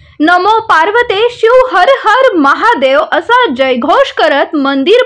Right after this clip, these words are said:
परिसर दुमदुमून गेला होता. अकोले विधानसभा मतदारसंघाचे आमदार डॉक्टर किरण लहामटे यांनी यात्रा उत्सवानिमित्त कळसेश्वर मंदिराला भेट दिली. यावेळी अहमदनगर जिल्हा परिषदेचे माजी सभापती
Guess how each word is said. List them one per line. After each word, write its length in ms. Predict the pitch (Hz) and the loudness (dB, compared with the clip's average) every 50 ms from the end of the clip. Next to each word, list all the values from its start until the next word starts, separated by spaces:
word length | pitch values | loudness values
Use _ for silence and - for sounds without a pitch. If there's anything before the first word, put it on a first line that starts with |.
| - | -2
परिसर 480 | - 285 269 294 381 - - 269 277 320 440 - - - _ _ _ | -2 -4 -2 -4 -6 -2 -2 -2 -2 -2 -4 -8 -18 -20 _ _ _
दुमदुमून 680 | 226 185 147 240 240 233 294 392 427 494 539 523 453 285 | -4 -2 0 2 2 2 2 0 0 0 -2 -2 -2 -2
गेला 200 | 262 220 214 214 | -2 -2 -2 -4
होता. 340 | 240 233 269 - 247 165 - - _ _ _ _ _ _ _ _ _ _ _ | -4 -4 -4 -4 -4 -6 -6 -10 _ _ _ _ _ _ _ _ _ _ _
अकोले 460 | 208 262 277 - 302 294 311 349 440 | -4 -4 -2 0 -2 0 0 0 0
विधानसभा 760 | 403 302 269 226 262 277 339 403 - 440 427 403 427 494 523 427 | -2 -2 -2 -2 -2 -2 -2 -4 -4 -4 0 0 0 0 0 -2
मतदारसंघाचे 920 | 254 233 269 262 269 320 415 494 494 508 480 403 359 330 330 330 370 415 | -2 -2 -2 -2 0 0 -2 -2 -2 -4 -4 -2 0 -2 -2 -2 -2 -4
आमदार 500 | - - 285 277 269 269 285 294 381 453 | -2 -2 -2 -2 0 0 0 0 0 0
डॉक्टर 380 | 403 302 277 - - 381 381 427 | 0 0 -2 -2 -2 -2 -2 -2
किरण 500 | 415 415 349 349 311 330 427 494 466 339 | -2 -2 -2 -2 -2 -2 -2 -2 -2 -2
लहामटे 640 | 285 269 254 285 302 320 359 330 370 392 440 403 | -2 -2 -2 -2 -2 -2 -2 -2 -2 0 0 0
यांनी 500 | 320 254 240 240 277 339 302 254 349 466 - - - _ _ | 0 0 0 0 -2 -2 -2 -4 -4 -8 -12 -20 -20 _ _
यात्रा 560 | 294 320 320 311 311 311 - 508 523 554 539 480 | -2 0 0 0 0 -2 0 0 2 2 2 0
उत्सवानिमित्त 760 | 480 - - 480 453 480 480 427 359 311 330 339 - - 392 415 440 415 | -2 -2 -4 0 0 2 0 0 -2 -2 -4 -6 -6 -2 -2 -2 0 0
कळसेश्वर 680 | 359 302 285 320 330 427 440 466 453 - 427 453 466 | 0 -2 -2 -2 0 0 0 0 0 0 0 0 0
मंदिराला 580 | 381 294 262 247 240 294 311 320 311 339 370 427 | 0 -2 -4 -2 -4 -2 -2 0 0 0 -2 -2
भेट 300 | 349 330 311 233 190 180 | 0 0 -2 -2 -2 -2
दिली. 360 | 214 208 208 190 - _ _ _ _ _ _ _ _ _ | -4 -4 -4 -6 -10 _ _ _ _ _ _ _ _ _
यावेळी 380 | 269 277 285 294 302 339 381 403 - - | -4 -2 -2 -2 0 -2 -2 -4 -2 -4
अहमदनगर 680 | 302 277 349 392 508 508 466 440 440 381 440 453 427 | -4 -4 -2 0 0 -2 0 0 0 0 0 -2 0
जिल्हा 300 | 285 330 302 320 330 392 | -2 -2 -2 0 0 -2
परिषदेचे 680 | 427 415 392 370 370 370 392 320 285 311 330 330 370 381 | -2 0 0 -2 -2 -2 -2 -4 -4 -4 -4 -4 -6 -4
माजी 460 | 403 320 254 226 226 - 302 339 330 - | -2 -2 -2 -2 -2 -4 -4 -4 -4 -4
सभापती 640 | 330 233 233 226 302 392 403 349 226 - 214 - - | -6 -6 -4 -4 -4 -2 -2 -2 -4 -4 -8 -14 -16